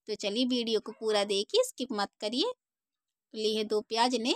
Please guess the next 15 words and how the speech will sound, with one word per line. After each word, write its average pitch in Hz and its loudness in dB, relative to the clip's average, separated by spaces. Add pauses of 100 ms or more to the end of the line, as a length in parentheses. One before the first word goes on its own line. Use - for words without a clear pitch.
(120)
छील 208 -2
के 330 2
कट 240 -6
कर 196 -2
लेंगे। 202 -2
इन्हें 208 -2
थोड़ा 226 -2
लंबा 220 2
लंबा 214 4
काटना 196 0
है, 403 0 (360)
बिल्कुल 220 -4
छोटा 247 2
छोटा 240 -2
कट 240 -4